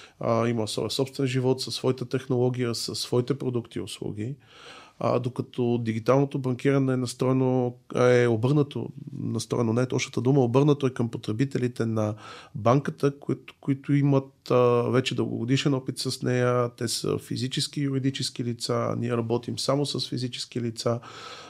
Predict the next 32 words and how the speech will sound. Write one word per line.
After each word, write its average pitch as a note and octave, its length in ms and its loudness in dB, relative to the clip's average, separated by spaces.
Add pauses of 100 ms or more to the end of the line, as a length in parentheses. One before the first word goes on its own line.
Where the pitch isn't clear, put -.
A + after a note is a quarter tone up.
(100)
А, B2 100 0 (120)
въобще B2 840 2 (120)
нашия C3 600 4
поглед B2+ 420 2
е A#2+ 300 4
обърнат A#2 540 2
към A2+ 180 -4
технологията. A2+ 800 2 (340)
Тоест A#2 260 0
нашето B2+ 300 2
желание B2 300 4
е B2 40 2
да A#2+ 100 0
пре-, B2 240 -4
предоставяме A#2+ 540 2
нови B2 260 4
технологични B2+ 680 -2
модели, B2 680 0 (100)
а, A#2+ 260 2
които, A#2+ 760 0 (480)
а, A#2 380 4
да A#2 200 -2
намират A#2+ 380 4
приложение A#2+ 440 2
в - 120 -4
електронните A#2 560 0
портфели. G#2+ 520 -2
Мога B2 380 0
да A#2+ 60 -8
кажа - 200 -4
така, - 180 -4
че B2+ 220 -4